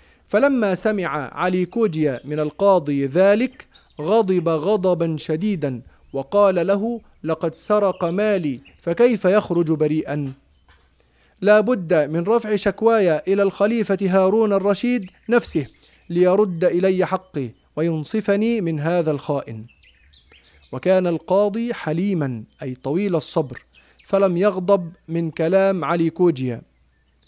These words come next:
لأنه علم أن غضبه قد دفعه إلى النطق بهذا الكلام الذي قد يفوه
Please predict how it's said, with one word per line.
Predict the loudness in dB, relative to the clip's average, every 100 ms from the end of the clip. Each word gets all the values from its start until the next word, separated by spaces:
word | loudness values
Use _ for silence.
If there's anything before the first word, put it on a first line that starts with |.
| _ _ _ 0
لأنه | 0 4 4 4
علم | 4 4 4 2
أن | 0 -2 0
غضبه | 2 2 4 4 4 2
قد | 0 -2 0
دفعه | -2 0 2 2 0
إلى | 0 0
النطق | 0 0 -2 -2 -2
بهذا | 0 2 2 2
الكلام | 0 -2 -2 0 0 -2 -8 _ _ -6
الذي | 0 0 0
قد | -2 -2 0
يفوه | -2 -4 -2 -2 0 -2 -4